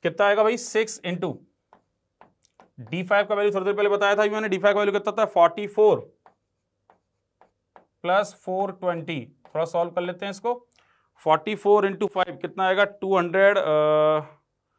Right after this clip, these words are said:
टू हंड्रेड ट्वेंटी। टू ट्वेंटी और फ़ोर ट्वेंटी कितना हो गया? सिक्स फ़ोर्टी। सिक्स फ़ोर्टी into सिक्स, ये हो गया थर्टी सिक्स हंड्रेड और टू, अ, फ़ोर्टी, तो ये हो गया थर्टी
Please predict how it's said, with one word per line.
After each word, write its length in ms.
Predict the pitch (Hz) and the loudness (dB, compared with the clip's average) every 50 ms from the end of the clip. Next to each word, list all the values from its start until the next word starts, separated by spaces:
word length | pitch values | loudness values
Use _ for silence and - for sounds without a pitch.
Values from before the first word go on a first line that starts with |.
| _ _ _ _ _ _ _ _ | _ _ _ _ _ _ _ _
टू 120 | - 175 190 | -2 0 0
हंड्रेड 280 | 185 185 190 208 208 202 | 2 4 2 2 2 2
ट्वेंटी। 320 | 202 190 185 156 160 127 113 - - | 0 0 0 0 -4 -4 -4 -8 -10
टू 120 | - 185 185 | -8 -8 -4
ट्वेंटी 360 | 185 202 202 196 160 220 214 | -2 -2 -2 -2 -4 -2 -2
और 100 | 208 196 | -2 -2
फ़ोर 200 | 202 196 190 190 | 0 0 -2 0
ट्वेंटी 260 | 196 196 190 175 185 | 0 -2 -4 -4 -4
कितना 280 | 160 170 170 - 196 196 | -6 -6 -6 -4 -2 -2
हो 60 | 190 | -2
गया? 200 | 190 214 226 220 220 _ _ _ _ _ _ _ | 0 -2 -2 -4 -6 _ _ _ _ _ _ _
सिक्स 440 | - - - - 262 269 269 - - | -16 -14 -8 -8 -8 -8 -8 -12 -6
फ़ोर्टी। 320 | - 185 160 - - - - _ - | 0 0 0 0 0 -6 -10 _ -18
सिक्स 320 | - - 202 208 202 - | -10 -6 -4 -4 -4 -6
फ़ोर्टी 360 | - 202 196 185 180 202 202 196 | -4 -4 -4 -2 -2 -4 -4 -4
into 260 | 190 180 185 208 202 | -6 -6 -6 -8 -8
सिक्स, 380 | - - 202 185 - - - - _ _ _ _ _ _ | -4 -2 -2 -2 -2 -4 -10 -18 _ _ _ _ _ _
ये 80 | 151 156 | -6 -4
हो 60 | 170 | -2
गया 120 | 180 196 | -2 -4
थर्टी 360 | 196 196 - 165 - - 196 185 | -4 -4 -6 -6 -6 -6 -8 -8
सिक्स 320 | 190 202 190 - - - | -6 -8 -8 -8 -8 -8
हंड्रेड 360 | 156 151 156 180 185 165 135 | -8 -4 0 2 2 2 2
और 680 | - - - 143 156 160 165 170 170 170 170 170 - _ _ _ _ | -2 -6 -4 -2 0 2 2 2 2 2 0 -2 -4 _ _ _ _
टू, 200 | 190 190 196 208 226 240 233 - _ _ _ _ _ _ _ _ _ _ _ _ _ - | -8 -6 -6 -6 -8 -10 -16 -20 _ _ _ _ _ _ _ _ _ _ _ _ _ -10
अ, 480 | 135 135 135 139 139 139 139 139 139 139 - - _ _ | -8 -6 -4 -4 -4 -4 -4 -4 -6 -6 -10 -14 _ _
फ़ोर्टी, 400 | - - 165 160 160 - 165 117 - - _ _ _ _ | -4 2 2 2 2 2 -4 -6 -6 -12 _ _ _ _
तो 60 | 151 | -10
ये 120 | 143 151 | -8 -6
हो 120 | 156 147 147 | -8 -6 -2
गया 140 | 175 202 202 - - _ _ _ _ _ _ _ | -2 -4 -4 -4 -10 _ _ _ _ _ _ _
थर्टी 420 | - 139 135 135 135 - 175 165 | -6 -6 -6 -6 -6 -12 -16 -16